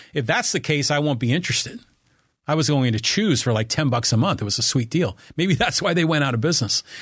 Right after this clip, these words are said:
in Rancho Bernardo. Um, but do I have an objection to Lifetime Fitness going into the farm? No, I don't. I mean,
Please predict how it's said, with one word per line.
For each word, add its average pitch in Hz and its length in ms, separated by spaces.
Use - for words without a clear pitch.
in 123 100
Rancho 127 260
Bernardo. 113 420
Um, 147 420
but 170 120
do 226 100
I 277 40
have 285 100
an 233 80
objection 156 500
to 160 80
Lifetime 160 680
Fitness - 380
going 160 280
into 151 160
the 139 100
farm? 151 360
No, 208 80
I 147 140
don't. 117 300
I 156 40
mean, 139 280